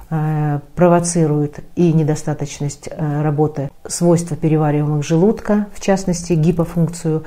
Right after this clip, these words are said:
слизистой желудка и сниженное количество, э, вы-, выделяемой, м, соляной кислоты,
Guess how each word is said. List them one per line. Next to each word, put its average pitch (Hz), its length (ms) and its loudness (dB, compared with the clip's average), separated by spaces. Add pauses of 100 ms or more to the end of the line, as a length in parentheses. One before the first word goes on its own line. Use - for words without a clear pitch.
(160)
слизистой 156 500 2
желудка 151 580 -2 (300)
и 156 460 2
сниженное 156 520 2
количество, 151 600 -2 (320)
э, 156 160 -2
вы-, 147 220 0
выделяемой, 151 720 2 (100)
м, 165 300 0
соляной 160 400 2
кислоты, 151 640 -2